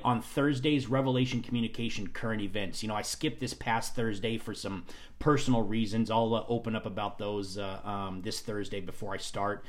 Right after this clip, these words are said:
um, a brand new current events. But, um, I skipped this past week, and, and I'm looking forward to getting back into it 'cause there's a lot of stuff, a lot of events taking place right now that, uh, that I wanna share with you guys and, uh, bring to your attention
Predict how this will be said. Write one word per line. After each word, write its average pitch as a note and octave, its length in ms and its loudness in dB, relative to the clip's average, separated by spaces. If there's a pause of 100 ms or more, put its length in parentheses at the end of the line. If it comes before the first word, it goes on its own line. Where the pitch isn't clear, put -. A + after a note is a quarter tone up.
(300)
um, G2 380 0
a - 60 -8
brand G#2 280 -2
new G2+ 80 0
current G2 300 -6
events. G2 420 -6
But, - 360 -8
um, F#2 480 -6
I A2+ 80 -8
skipped - 340 -4
this B2+ 140 -2
past A2 360 -2
week, A2 300 -2
and, G2+ 200 -4
and G2+ 300 -6
I'm G#2 160 -2
looking A2+ 200 -2
forward A2 240 -4
to G2 60 -8
getting G2 220 -8
back G2+ 220 -2
into G2+ 240 -2
it - 80 -2
'cause A2+ 160 -4
there's B2 200 0
a G#2+ 60 -2
lot A#2 380 -2
of B2+ 60 -2
stuff, - 560 0 (460)
a A2 120 4
lot A2+ 300 6
of A#2 100 2
events A2+ 400 0
taking G2+ 300 -4
place G#2 300 -6
right G2 180 -6
now F#2 220 -8
that, - 240 -10
uh, F#2+ 140 -6
that G2 120 -6
I F#2+ 60 -4
wanna F#2+ 160 -4
share G2 260 -4
with F2+ 140 -8
you F#2 80 -10
guys F#2 420 -6
and, F2+ 180 -8
uh, F#2+ 160 -8
bring G2+ 200 -6
to F#2 60 -8
your F#2+ 100 -6
attention F#2+ 500 -8